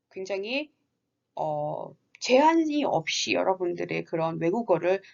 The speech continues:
어, 프랙티스할 수 있는 그런 기회들이 많이 있죠. 왜냐하면 내가 일단 밖에만, 밖에만 나가면 사회생활 하기 위해서 그 커뮤니티 안에서는 계속 그 언어를 써야 되기 때문에 무한 반복되는 그런 기회가 있습니다. 이러한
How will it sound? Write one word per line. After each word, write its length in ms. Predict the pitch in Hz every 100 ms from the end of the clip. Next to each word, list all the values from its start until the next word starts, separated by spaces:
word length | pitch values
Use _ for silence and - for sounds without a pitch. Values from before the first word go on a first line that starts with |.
| _ -
어, 100 | -
프랙티스할 580 | - 381 - - 185 170
수 160 | -
있는 300 | 160 170 196
그런 240 | 185 160 160
기회들이 400 | - 175 175 156
많이 260 | 151 165
있죠. 400 | 170 - - 202 _ _ -
왜냐하면 440 | 208 208 226 247
내가 200 | 175 247
일단 300 | 233 - 269
밖에만, 500 | - - 339 302 214 - -
밖에만 400 | - 311 285 -
나가면 640 | 156 185 208 160 - 196
사회생활 500 | - 320 311 262 233
하기 200 | 254 208
위해서 300 | 180 269 320 - - -
그 80 | -
커뮤니티 460 | - 302 320 -
안에서는 380 | 170 151 - 196 -
계속 320 | 269 339 -
그 120 | 185
언어를 300 | - 180 202
써야 220 | 185 - 247
되기 200 | 202 -
때문에 380 | - - 262 - - -
무한 420 | - 196 277 339 330
반복되는 640 | - 160 208 - 160 170
그런 260 | - - 165
기회가 300 | 175 180 170
있습니다. 420 | - - - - - - -
이러한 440 | 196 196 202 220